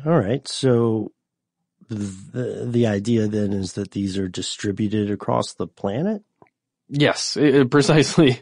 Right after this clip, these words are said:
Speaker 2: <laughs> There are, there is a map of sorts that you can find,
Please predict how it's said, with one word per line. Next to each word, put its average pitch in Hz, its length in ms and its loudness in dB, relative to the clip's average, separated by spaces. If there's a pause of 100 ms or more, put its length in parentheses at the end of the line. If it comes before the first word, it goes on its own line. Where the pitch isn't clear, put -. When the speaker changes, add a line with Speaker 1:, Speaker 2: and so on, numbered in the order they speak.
(160)
Speaker 2:
<laughs> - 180 -14
There 139 260 6
are, 139 220 4
there 151 240 6
is 139 220 4
a 127 380 4
map 117 560 2
of 113 220 2
sorts 104 460 2
that 107 100 2
you 107 140 2
can 104 200 -2
find, 92 540 -4